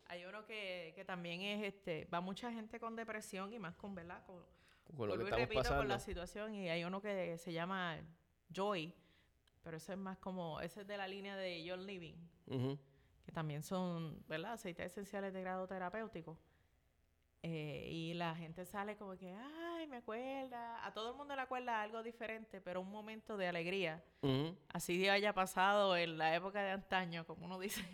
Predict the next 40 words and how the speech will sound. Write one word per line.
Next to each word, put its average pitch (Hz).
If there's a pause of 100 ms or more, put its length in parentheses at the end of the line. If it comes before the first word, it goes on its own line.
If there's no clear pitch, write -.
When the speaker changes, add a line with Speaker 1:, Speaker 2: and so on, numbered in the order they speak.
(140)
Speaker 2:
Sí, 127
sí. 123 (320)
Speaker 1:
Y 196
la 190
persona 185
sale 226 (260)
contenta, 202
por -
lo 190
menos. 185 (460)
Eh, -
eso 247
le 247
llamamos, 247
¿verdad? 196 (200)
La 170 (120)
aromaterapia. 180
Además 170
de 196
ponerlo 208
en 208
el 208
difusor, 214 (360)
Speaker 2:
Ujú. 127
Speaker 1:
yo 170
lo 165
que 185
hago 180
es 185
que 202
se 185
lo 170
pongo, 170
¿verdad? 196
En 220
la 175
mano 175
a 202
la 208
persona 208